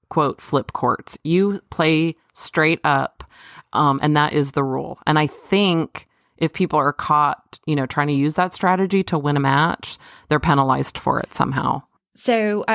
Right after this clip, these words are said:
Speaker 2: understand that teams flip courts a lot of times at states or at sectionals.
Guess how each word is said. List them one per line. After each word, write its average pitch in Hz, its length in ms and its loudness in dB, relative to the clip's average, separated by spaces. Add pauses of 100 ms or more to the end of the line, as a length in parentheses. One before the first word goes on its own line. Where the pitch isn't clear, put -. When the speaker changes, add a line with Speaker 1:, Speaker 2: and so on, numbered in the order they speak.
Speaker 2:
understand 214 520 -2
that 165 120 -6
teams 175 640 -8
flip - 260 -8
courts - 360 -6
a - 20 -2
lot 151 140 0
of 160 80 -2
times 147 440 -2
at - 120 -8
states 196 800 0
or 135 220 -6
at - 100 -10
sectionals. 160 880 -2